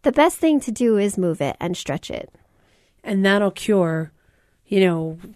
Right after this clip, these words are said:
Speaker 2: like, ninety percent of all shoulder discomfort that's non-traumatic,
Speaker 1: Yeah.
Speaker 2: non-injury related. That, you know, it's the weirdest thing, but you gotta stretch your shoulder. It's a ball and socket joint. Your hip is too, but because your hip is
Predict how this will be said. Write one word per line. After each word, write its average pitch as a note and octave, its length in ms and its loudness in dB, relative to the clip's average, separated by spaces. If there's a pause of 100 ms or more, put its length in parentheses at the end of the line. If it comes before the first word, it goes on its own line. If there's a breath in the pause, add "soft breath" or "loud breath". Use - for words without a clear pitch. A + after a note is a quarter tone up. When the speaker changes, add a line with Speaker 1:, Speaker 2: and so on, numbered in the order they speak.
(200)
Speaker 2:
like, D#3 200 -14
ninety F3 360 -2
percent F#3 380 -4
of D#3 100 -6
all E3 320 -6 (320 soft breath)
shoulder G3 460 0
discomfort F3+ 560 -2
that's E3+ 200 -6
non-traumatic, F3+ 1500 -2 (200 loud breath)
Speaker 1:
Yeah. E3+ 80 -8
Speaker 2:
non-injury F3+ 640 0
related. F3+ 600 -4 (400 soft breath)
That, F#3 260 0
you A#3+ 120 -4
know, F3+ 120 0
it's D#3+ 140 -8
the G3 80 0
weirdest G3+ 440 0
thing, B3 260 0
but F3 220 -4
you F3 60 -8
gotta E3+ 640 -4 (320 soft breath)
stretch - 540 -2
your F#3 140 0
shoulder. E3+ 440 -4 (240 loud breath)
It's B3 240 -4
a A#3+ 220 4 (220)
ball A3 260 4
and G#3+ 140 2
socket G#3 340 -2
joint. F3+ 300 -10 (200 loud breath)
Your A#3+ 140 4
hip F#4 240 0
is A#3 260 4
too, F4 240 0
but G#3+ 200 -4
because C#4+ 420 -2
your D4+ 100 -2
hip B3 240 0
is G#3 200 -4